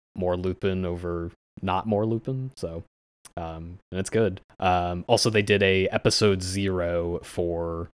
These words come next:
this season, which is, like, the last episode that the longtime voice actor for,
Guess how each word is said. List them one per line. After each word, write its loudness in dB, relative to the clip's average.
this -2
season, -4
which -6
is, -8
like, -6
the -2
last 0
episode -2
that -8
the -6
longtime -2
voice -2
actor -2
for, -2